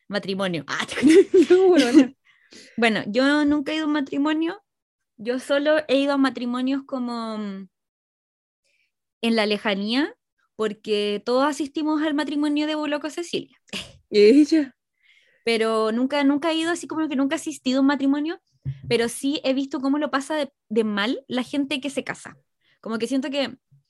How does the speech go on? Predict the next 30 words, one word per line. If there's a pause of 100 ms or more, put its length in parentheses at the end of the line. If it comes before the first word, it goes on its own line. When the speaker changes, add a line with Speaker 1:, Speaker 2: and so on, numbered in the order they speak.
(380)
Speaker 1:
hay,
hay
demasiado
estrés
en
casarse,
weón,
y
siento
que (260)
cuando
uno
va
a
celebrar
su
amor,
porque
se
supone
que
para
eso
es
el
matrimonio, (1120)
debería
ser
algo (440)
como